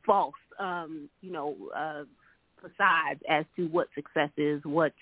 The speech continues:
um, you know, affluence is. It's really our ability to have freedom of choice. And I can tell you, um, being the daughter of a man that did not graduate from high school, didn't finish tenth grade, um, that grew up in, in one of the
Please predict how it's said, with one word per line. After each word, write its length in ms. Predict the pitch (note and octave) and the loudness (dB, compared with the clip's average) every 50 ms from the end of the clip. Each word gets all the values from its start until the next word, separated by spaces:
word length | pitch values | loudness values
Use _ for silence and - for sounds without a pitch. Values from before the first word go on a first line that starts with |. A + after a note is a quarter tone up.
| - _ _ - - - - - _ - | -20 _ _ -20 -20 -20 -20 -20 _ -4
um, 520 | - E3 C#3 A#2 B2 C3+ C3+ B2+ C#3 C#3 - - | 0 0 2 2 2 2 0 0 -2 -6 -4 0
you 120 | F3+ F#3+ | 0 2
know, 160 | E3+ D#3 C#3 - - | 2 2 2 0 -2
affluence 480 | F3+ - - E3 F3+ F3 E3 D#3+ B2+ - - | -4 -2 0 2 2 4 4 2 0 0 2
is. 220 | C3+ C3+ B2+ C#3+ D#3 | 4 4 4 4 2
It's 140 | E3 - - - | 0 0 2 4
really 320 | F#3+ G#3 A3 A3+ A3 G3+ - | 6 6 6 6 4 4 6
our 180 | - F#3 F#3 G3 | 6 6 6 6
ability 460 | F#3+ F3 F#3+ F3+ F3 F#3 F3+ E3+ E3+ | 2 0 -2 -2 -2 -4 -8 -8 -10
to 80 | E3+ | -12
have 260 | D3 - B2 B2 D#3 - _ _ | -10 -8 -6 -6 -6 -8 _ _
freedom 280 | - F3+ F3+ F3+ F3+ F3+ | -2 -2 -2 -2 -2 -4
of 120 | F3 E3 - - | -6 -8 -8 -4
choice. 300 | - E3 C3 F2+ - D3 D#3 _ _ - - - - - - - - | -2 -2 -2 -2 -4 -10 -14 _ _ -20 -20 -20 -18 -20 -16 -8 -2
And 120 | D3+ D3+ | 4 6
I 120 | D3 D#3 F3 | 6 6 6
can 200 | - A3 G3 - | 2 -2 -8 -4
tell 200 | - G3+ F#3 F#3 | -2 -2 0 0
you, 340 | F3+ F3+ F3+ F3+ F3+ F3+ F3+ - - - _ - | -2 -2 -4 -2 -2 -2 -4 -6 -10 -20 _ -6
um, 200 | - D#3 D#3+ D#3+ | -4 -2 -2 -2
being 180 | D#3 E3+ E3+ D#3+ | -2 -2 -4 -4
the 100 | D#3+ E3 | -4 -4
daughter 500 | D#3 E3 D#3+ D#3+ E3 E3 E3+ E3+ E3+ E3 - - | 0 4 4 6 6 4 2 0 -2 -4 -4 -4
of 280 | E3 D3 D3+ D3+ D3+ - - - | -4 -4 -2 -4 -6 -8 -10 -10
a 80 | E3+ E3 | -6 -4
man 340 | D#3 D3+ D#3 E3 E3+ E3+ E3 D#3+ | -4 -2 -2 -2 -2 -2 -4 -4
that 120 | D3+ D3+ | -4 -2
did 140 | D#3+ D#3 D3 | -2 0 2
not 220 | D#3 D3 D3+ D3+ | 2 0 0 0
graduate 460 | - D#3+ D3+ D#3+ D#3 D#3+ E3 E3 - - | -2 -2 -2 -2 -2 -2 -4 -4 -4 -4
from 100 | - F3+ | -6 -2
high 220 | F3 E3+ D#3+ D#3 D3+ _ | 2 2 2 2 0 _
school, 180 | - D3 D3+ | -2 0 0
didn't 320 | D3+ D#3 D#3+ D#3 D#3 D3+ - | 2 2 2 2 0 0 0
finish 280 | - E3 F3 F#3 F#3+ - - - | 2 2 2 2 2 -2 0 2
tenth 200 | G3+ F#3+ G3+ - | 4 4 4 4
grade, 420 | - - D#3+ C#3+ C3 A#2+ B2 B2 - - _ _ _ _ _ _ _ _ _ _ _ _ _ _ - - | 4 6 6 6 6 4 2 -2 -4 -8 _ _ _ _ _ _ _ _ _ _ _ _ _ _ -4 -4
um, 220 | A2 C#3 E3 D#3 D3+ | -2 -2 -2 -2 -2
that 180 | D#3+ D#3+ - D#3 | -2 -4 -4 -4
grew 280 | E3 F3+ F#3+ F#3+ F3 | -4 -4 -2 0 0
up 200 | E3+ F3 E3+ - _ _ _ - | 0 -2 -2 -4 _ _ _ -8
in, 480 | D#3+ D#3+ D3+ D3+ D3+ D3+ D3 C#3+ C#3+ - - - | -6 -4 -4 -4 -4 -4 -4 -6 -6 -8 -8 -6
in 480 | - - D#3+ D3+ D3+ D3+ - C3+ D3+ | -2 0 2 2 2 0 0 0 2
one 160 | D#3 E3+ E3 E3 | 4 4 4 4
of 120 | D3+ D3 | 4 2
the 100 | D#3+ | 2